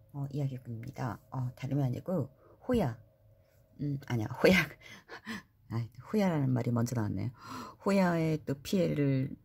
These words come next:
그러니까 리사 호야가 피해를 보고 있네요. 이것도 손깍지 벌레예요. 네, 손깍지 벌레가 얘네들을 제가 없는 사이에 또 막, 아, 펠드처럼 다 빨아먹었네요. 예.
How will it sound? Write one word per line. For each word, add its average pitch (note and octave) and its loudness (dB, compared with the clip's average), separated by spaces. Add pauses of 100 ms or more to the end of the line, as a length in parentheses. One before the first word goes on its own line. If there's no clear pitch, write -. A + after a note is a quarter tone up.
(100)
그러니까 A#2+ -2
리사 D3+ 2
호야가 C#3+ 2
피해를 D#3 -2
보고 A#2 -2
있네요. G#2 -2
이것도 C#3+ 0
손깍지 E3+ -2
벌레예요. G#2 -4 (160)
네, G#2 -6
손깍지 F3+ -6
벌레가 B2 -2
얘네들을 D#3 -2
제가 - -4
없는 A2 0
사이에 A2 -2 (100)
또 A#2+ -6
막, A2+ -4 (1000)
아, B2+ 2 (320)
펠드처럼 C3+ 2
다 G#2+ -6
빨아먹었네요. B2+ 0 (160)
예. A2 -6